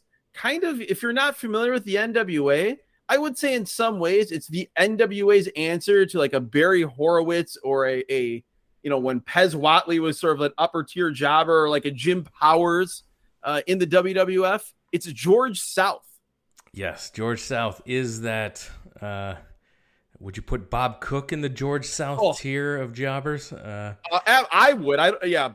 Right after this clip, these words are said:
Speaker 1: I mean, Bob Cook has the best right hand in the history of professional wrestling. Um, but George South, just, uh, you know, a, a great jobber heel that also had sort of, you know, a successful indie career,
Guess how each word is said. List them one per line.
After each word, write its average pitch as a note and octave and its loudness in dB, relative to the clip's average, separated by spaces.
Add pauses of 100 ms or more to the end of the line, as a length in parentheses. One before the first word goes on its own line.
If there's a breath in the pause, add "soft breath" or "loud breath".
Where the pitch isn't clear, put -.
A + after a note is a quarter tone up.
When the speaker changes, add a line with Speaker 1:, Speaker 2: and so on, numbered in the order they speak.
Speaker 1:
I F3+ 0
mean, E3 -6
Bob G#3+ 2
Cook A3+ 0
has D3+ -2
the D3 -12
best D3+ -2
right D3 0
hand C#3+ -4
in B2+ -6
the B2+ -4
history C3 -6
of A#2+ -6
professional B2 -4
wrestling. B2 0 (360 soft breath)
Um, B2+ 0
but D3 -4
George C#4+ -2
South, F3+ 4
just, - -8
uh, C#3+ 2 (320)
you E3 -8
know, F3+ 2
a, E3+ 0 (480)
a E3 -2
great C#3+ -4
jobber D3+ 2
heel C#3+ 0
that D#3+ 0
also D3+ 0
had D#3+ 0
sort D3 0
of, D3 -8
you D3 0
know, C#3+ -4
a C#3+ 0
successful D3+ -2 (480)
indie E3 0
career, C#3+ 0